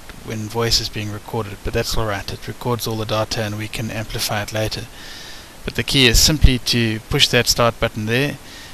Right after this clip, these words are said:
and, uh, then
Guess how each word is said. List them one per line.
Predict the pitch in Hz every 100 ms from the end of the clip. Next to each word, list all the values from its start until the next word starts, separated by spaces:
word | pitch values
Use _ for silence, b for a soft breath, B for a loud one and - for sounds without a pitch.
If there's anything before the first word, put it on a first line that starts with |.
| B B - - -
and, | 113 113 113 110 - - - - - - -
uh, | 110 110 110 110 110
then | 117 123 123 120 120 117